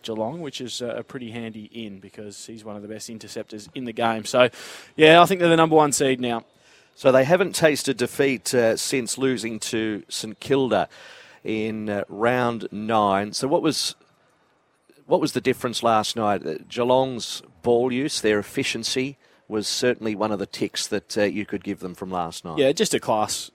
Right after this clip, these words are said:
Speaker 1: above. And, I mean, Carlton certainly had a crack, but with Mackay down, Curnow played,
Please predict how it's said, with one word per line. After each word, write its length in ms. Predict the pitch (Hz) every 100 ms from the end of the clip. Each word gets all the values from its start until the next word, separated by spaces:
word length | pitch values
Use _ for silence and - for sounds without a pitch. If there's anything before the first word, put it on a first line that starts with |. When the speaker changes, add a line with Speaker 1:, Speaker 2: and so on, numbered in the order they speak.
| -
Speaker 1:
above. 600 | 110 110 117 104 - _
And, 440 | 127 127 123 123 - -
I 40 |
mean, 240 | 139 131
Carlton 320 | 127 156 113 107
certainly 520 | 135 113 113 107 -
had 160 | 120 117
a 40 |
crack, 320 | - 127 120 -
but 160 | 127
with 280 | 147 135 - _
Mackay 440 | 135 - 139 131
down, 260 | 120 127 127
Curnow 320 | 156 117 110
played, 220 | 120 113